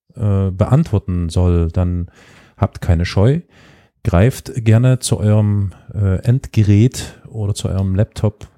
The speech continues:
P C, äh, folgt uns auf Twitter unter dem Handle at chromosom einundzwanzig.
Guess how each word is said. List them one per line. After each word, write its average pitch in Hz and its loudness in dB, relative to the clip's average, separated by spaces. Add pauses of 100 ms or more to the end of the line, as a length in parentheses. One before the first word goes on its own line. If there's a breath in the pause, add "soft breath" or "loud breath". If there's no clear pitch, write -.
P 101 -2
C, 123 0
äh, - -6
folgt - -2
uns 120 -2
auf 110 -6
Twitter - -2
unter 104 -2
dem 101 -2
Handle 98 2
at - -2 (160)
chromosom 92 0 (100)
einundzwanzig. 120 0